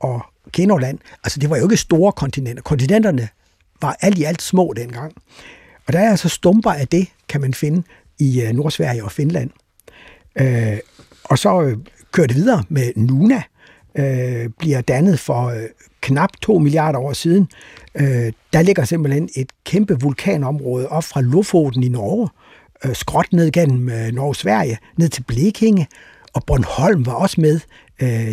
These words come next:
de ældste af Bornholms klipper er lavet, øh, i den omgang der.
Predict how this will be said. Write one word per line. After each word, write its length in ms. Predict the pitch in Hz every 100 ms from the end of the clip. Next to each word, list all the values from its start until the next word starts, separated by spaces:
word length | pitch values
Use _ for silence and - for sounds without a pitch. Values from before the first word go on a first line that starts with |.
| 110
de 80 | 156
ældste 280 | 202 - 135
af 80 |
Bornholms 380 | - 131 180 113
klipper 300 | - 156 175
er 180 | 151 131
lavet, 300 | 135 139 156 - -
øh, 440 | 127 123 117 120 -
i 40 |
den 200 | 131 202
omgang 400 | 151 170 156 139
der. 160 | 139